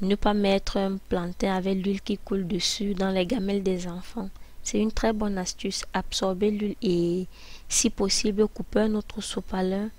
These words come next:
et mettre dessus pour bien absorber l'huile en fait. C'est vrai que ce n'est pas très bien de lancer dans l'huile comme ça parce que l'huile peut se, peut s'éclabousser sur la main et ça nous fait des ampoules. Mais par habitude, on fait des choses vraiment, c'est vrai que c'est pas bien,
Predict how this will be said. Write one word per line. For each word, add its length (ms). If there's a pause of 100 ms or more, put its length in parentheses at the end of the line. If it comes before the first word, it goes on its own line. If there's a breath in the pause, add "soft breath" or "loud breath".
(160 soft breath)
et 140
mettre 400
dessus 360
pour 180
bien 220
absorber 500
l'huile 260
en 80
fait. 220 (360 loud breath)
C'est 220
vrai 240
que 100
ce 160
n'est 160
pas 200
très 340
bien 260
de 140
lancer 400
dans 180
l'huile 240
comme 260
ça 320
parce 180
que 100
l'huile 220
peut 140
se, 380 (400 loud breath)
peut 100
s'éclabousser 840
sur 260
la 160
main 340
et 40
ça 160
nous 140
fait 160
des 260
ampoules. 500 (640 loud breath)
Mais 400
par 180
habitude, 680
on 100
fait 160
des 140
choses 520
vraiment, 540 (460 loud breath)
c'est 160
vrai 140
que 100
c'est 120
pas 200
bien, 240